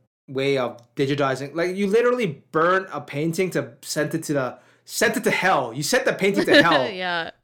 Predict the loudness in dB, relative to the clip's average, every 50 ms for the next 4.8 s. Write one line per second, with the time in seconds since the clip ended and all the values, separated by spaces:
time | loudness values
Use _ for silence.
0 | -6 -2 0 0 0 0 -2 -6 -6 -2 0 2 2 2 2 2 2 2 0 2
1 | 2 4 2 2 2 0 2 2 2 2 2 0 -2 -2 -2 -2 0 0 0 2
2 | 4 4 4 4 4 4 4 4 2 0 -2 -2 -2 -2 -2 -2 -2 -2 -2 0
3 | 0 -2 -2 0 2 2 2 2 0 -2 -2 -2 0 0 0 0 -2 -2 -4 -4
4 | -2 -2 -2 -2 -2 -2 -4 -2 0 2 2 2 2 -2 -4